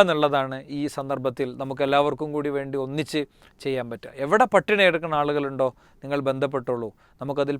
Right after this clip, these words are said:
പരിഹാരമുണ്ടാക്കാം. വിഭവസമൃദ്ധമായ ഭക്ഷണം നമ്മൾ കഴിക്കുമ്പോൾ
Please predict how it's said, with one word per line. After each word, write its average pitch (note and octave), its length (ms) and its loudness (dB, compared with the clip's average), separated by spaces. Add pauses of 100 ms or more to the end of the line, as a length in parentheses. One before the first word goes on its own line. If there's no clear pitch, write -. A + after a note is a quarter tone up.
പരിഹാരമുണ്ടാക്കാം. D#3 960 6 (360)
വിഭവസമൃദ്ധമായ E3 840 4 (100)
ഭക്ഷണം D3+ 340 -8
നമ്മൾ D3 240 -8
കഴിക്കുമ്പോൾ B2+ 480 -6